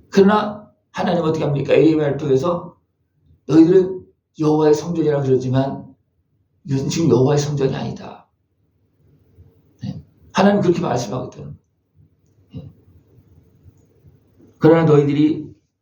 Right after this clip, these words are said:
내 말을 진짜 들으면 내가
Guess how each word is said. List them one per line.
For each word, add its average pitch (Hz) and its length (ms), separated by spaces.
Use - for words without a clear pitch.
내 151 120
말을 151 260
진짜 143 320
들으면 131 800
내가 143 600